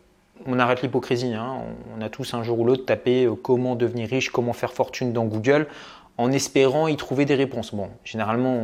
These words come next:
on se fait harponner par des trucs marketing, euh, Lamborghini, euh, jacuzzi, euh, villa à Miami, et on n'y apprend pas grand-chose. Le but ici, c'est de vous donner des choses que vous allez pouvoir reproduire, hein, depuis chez vous, peu importe d'où vous partez.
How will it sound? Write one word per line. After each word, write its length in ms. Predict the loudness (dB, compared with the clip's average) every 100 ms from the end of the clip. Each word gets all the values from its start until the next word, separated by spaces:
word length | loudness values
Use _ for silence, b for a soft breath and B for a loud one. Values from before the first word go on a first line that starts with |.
| -4 -8
on 20 |
se 120 | -10 -8
fait 40 |
harponner 460 | -6 -2 0 0 0
par 120 | 0
des 80 | 0
trucs 220 | -6 -8
marketing, 680 | -8 -8 -6 -4 -4 -4 -6
euh, 80 | -8 -8
Lamborghini, 960 | -6 -4 -4 -6 -6 -4 -2 -2 -2 -4
euh, 140 | -4 -8 B B -6
jacuzzi, 680 | -4 -4 -6 -6 -4 -2 -2
euh, 40 |
villa 300 | -4 0 4
à 60 | 4
Miami, 480 | 4 0 2 0 -2 B B B _ _ _
et 100 | 0
on 100 | 2
n'y 100 | 2
apprend 240 | 2 0 0
pas 160 | 0
grand-chose. 440 | 2 -2 -4 -6 -8 B B -2
Le 120 | 2
but 220 | 4 4
ici, 340 | 2 0 2 2
c'est 140 | 0
de 40 | -2
vous 120 | 0
donner 360 | 2 2 2
des 120 | 2 2
choses 200 | 2 0
que 120 | 0
vous 100 | 4
allez 140 | 4
pouvoir 260 | 4 2 4
reproduire, 600 | 2 0 -2 -2 -2 -4 -8 -10
hein, 180 | -8 -6
depuis 300 | -4 -4 0
chez 180 | 2 2
vous, 220 | 0 -4
peu 220 | -6 -4 -4
importe 400 | 0 0 0 -6
d'où 160 | -6
vous 120 | -6
partez. 420 | -4 -2 2 0